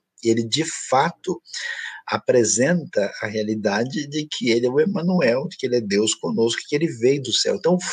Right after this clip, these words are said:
fato dele voltar pro céu, né, é, o fato dele ter essa realidade da ascensão e subir diante dos olhos deles, né, e aí nós temos lá os dois,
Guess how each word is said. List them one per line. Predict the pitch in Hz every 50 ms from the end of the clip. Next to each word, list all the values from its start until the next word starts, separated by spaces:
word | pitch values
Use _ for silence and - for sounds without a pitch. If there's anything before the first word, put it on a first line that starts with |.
| - - - -
fato | 190 190 208 226 220 - _ _ - 120 110 98 95 _ _ -
dele | - - 127 123 110 101 101 104
voltar | 131 180 190 220 - _ - - 104 131 160 170 - - _
pro | _ 85 82
céu, | - - - 107 123 135 110 - -
né, | 113 139 165 _ - - - - - - - - - - - _ - -
é, | 104 107 104 101 98
o | 92 98 92
fato | - - 113 120 135 - - 98
dele | 104 110 107 107 107 - - _ _
ter | - 110 110 104 -
essa | 104 104 98 - - - - 98 92 92 -
realidade | 104 113 107 104 104 101 98 98 98 107 107 107 101
da | 101 95 - - 208 -
ascensão | 139 - - - 131 117 104 - - - 127 139 147 131 117
e | 107
subir | - - - 104 95 98 113 127 123 110
diante | 98 107 117 117 113 113
dos | 113 113 110 107 95 - 107
olhos | 110 120 131 123 107 101 95 92 90 - -
deles, | 90 85 87 98 123 139 131 101 87 80 - -
né, | 107 123 120 _ _ _ - - - - - - - - - _ _ - 104
e | 104 104 101
aí | 98 92 92 95 110 120 120 104
nós | 98 90 - -
temos | 107 104 101 95 90 92
lá | 95 98 101
os | 98 95 92 87 87
dois, | 95 104 107 104 98 90 -